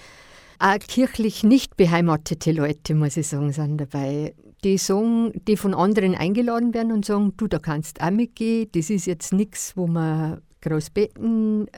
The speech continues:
äh, groß beten muss während des Gehens, kein Rosenkranz wird bett“, was für manche einfach nur Leier ist, sondern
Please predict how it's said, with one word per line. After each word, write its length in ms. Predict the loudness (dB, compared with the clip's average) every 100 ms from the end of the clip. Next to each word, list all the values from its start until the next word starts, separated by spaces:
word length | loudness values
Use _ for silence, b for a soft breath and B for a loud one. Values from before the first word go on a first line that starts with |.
| -20
äh, 160 | -12 -6
groß 260 | -2 -2
beten 300 | 2 0 2
muss 320 | 2 2 2 2
während 340 | 2 2 0
des 200 | -2 -2
Gehens, 600 | -4 0 0 0 -2 -4
kein 400 | -6 -4 -4 -6
Rosenkranz 580 | -6 -4 -4 -2 -2 0
wird 200 | -2 -2
bett“, 180 | -6 -6
was 160 | -10 -8
für 140 | -4
manche 320 | -2 -2 -2 -2
einfach 260 | -2 -6
nur 180 | -4 -2
Leier 380 | 0 0 -2 -2
ist, 280 | -4 -6 -14 B B B B B
sondern 520 | -8 -2 0 2 2